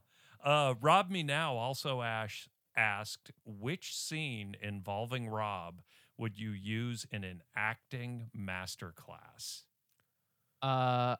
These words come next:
Speaker 2: I think for me, a lot of the scenes, uh, from the beginning of Good Time when he's with his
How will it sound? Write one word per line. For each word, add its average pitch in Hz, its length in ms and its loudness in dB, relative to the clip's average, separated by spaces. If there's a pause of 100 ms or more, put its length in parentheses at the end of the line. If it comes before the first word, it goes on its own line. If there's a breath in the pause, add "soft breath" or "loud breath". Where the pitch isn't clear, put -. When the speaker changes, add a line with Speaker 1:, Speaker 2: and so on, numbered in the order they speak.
(100)
Speaker 2:
I 143 180 4
think 254 460 -4
for - 200 -4
me, 123 560 2 (580)
a 123 80 -4
lot 123 460 2
of 139 160 -4
the 131 80 -4
scenes, 123 840 -4
uh, 113 260 -4
from 120 240 -4
the 117 60 0
beginning 120 480 -2
of 110 120 -6
Good 110 200 -6
Time 123 520 -2
when 110 560 -4
he's 113 280 -8
with 110 120 -8
his 107 140 -8